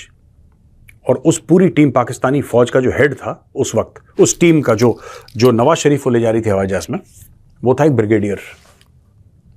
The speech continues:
भाई साहब, पाकिस्तान के प्रधानमंत्री के गाल पे थप्पड़ मारा एक ब्रिगेडियर ने, एक थप्पड़ मारा है पाकिस्तान के प्रधानमंत्री को। ये मैंने पाकिस्तानियों से किस्से सुने हैं, और हो ना हो अगर आप YouTube पे जाएं, Google पे जाएं, आपको पता लग जाएगा कि ऐसा कुछ हुआ था।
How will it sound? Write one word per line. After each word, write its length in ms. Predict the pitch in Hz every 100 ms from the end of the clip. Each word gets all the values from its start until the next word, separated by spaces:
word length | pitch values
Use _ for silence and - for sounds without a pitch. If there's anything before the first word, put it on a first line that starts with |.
| _ _ _ _ - _ _ _ -
भाई 160 | 107 104
साहब, 300 | 143 180 -
पाकिस्तान 520 | 120 117 123 - 131
के 120 | 131 143
प्रधानमंत्री 720 | - 107 90 117 107 113 127
के 140 | 127
गाल 320 | 92 101 113
पे 100 | 123
थप्पड़ 420 | 123 - - 123
मारा 240 | 107 101 110
एक 100 | 98
ब्रिगेडियर 360 | 98 92 92 87
ने, 100 | 85 _ _ _ _ _ _ _ _ _ _ _ _ - - _ _ _ - _ -
एक 60 | - _ -
थप्पड़ 260 | 123 151
मारा 200 | 117 104
है 60 | 107
पाकिस्तान 520 | - 123 135 - 123
के 80 | 120
प्रधानमंत्री 580 | - 107 113 107 92 92
को। 160 | - - _ _ _ _ _ _ _ 120
ये 60 |
मैंने 140 | 131 151
पाकिस्तानियों 540 | 139 123 - 143 160
से 120 | 147
किस्से 240 | 143 - -
सुने 220 | 120 101
हैं, 100 | - _ _ - - -
और 120 | 131 110
हो 200 | 117 156
ना 80 |
हो 180 | 135 147
अगर 200 | 143 127
आप 100 | 127
YouTube 400 | 110 120 127 135
पे 80 | 127
जाएं, 200 | 120 131
Google 280 | 117 117 113
पे 100 | 110
जाएं, 180 | 120 147
आपको 220 | - 135
पता 220 | 113 120
लग 140 | 113
जाएगा 220 | 98 110 123
कि 120 | 120
ऐसा 180 | 104 104
कुछ 200 | 104 -
हुआ 100 | -
था। 160 | -